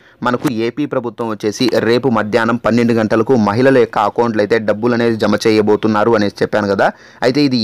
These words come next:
ఏ పథకానికి సంబంధించి జమ చేయబోతున్నారంటే, జగనన్న విద్యా దీవెన అనే పథకానికి సంబంధించిన డబ్బులు అనేది జమ చేయబోతున్నారండి. So, ఎవరైతే విద్యార్థులు కాలేజీలో ఫీజు అనేది చెల్లించి ఉంటారు కదా, ఆ ఫీజునే తిరిగి మన యొక్క అకౌంట్లో అయితే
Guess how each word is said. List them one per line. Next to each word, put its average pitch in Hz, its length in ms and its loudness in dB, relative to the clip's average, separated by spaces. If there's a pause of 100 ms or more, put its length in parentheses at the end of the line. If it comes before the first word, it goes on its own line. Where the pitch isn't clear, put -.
ఏ 120 140 4
పథకానికి 135 480 -2
సంబంధించి 117 480 -2
జమ 107 220 -2
చేయబోతున్నారంటే, 104 800 0 (480)
జగనన్న 147 380 2 (100)
విద్యా 117 240 0 (100)
దీవెన 120 220 0 (100)
అనే 113 200 -2
పథకానికి 110 460 -4
సంబంధించిన 107 420 -2 (100)
డబ్బులు 110 260 0
అనేది 107 240 0 (240)
జమ 107 100 0 (120)
చేయబోతున్నారండి. 107 720 0 (340)
So, 127 60 2 (120)
ఎవరైతే 127 340 2 (140)
విద్యార్థులు 127 600 0 (340)
కాలేజీలో 127 420 0 (100)
ఫీజు 135 260 -2
అనేది 120 240 -4
చెల్లించి 117 340 -4
ఉంటారు 104 280 -2
కదా, 135 140 0 (400)
ఆ 127 40 2 (140)
ఫీజునే 135 320 -2 (120)
తిరిగి 127 280 0
మన 113 80 0 (100)
యొక్క - 120 -4 (120)
అకౌంట్లో 113 340 -2
అయితే 117 120 -2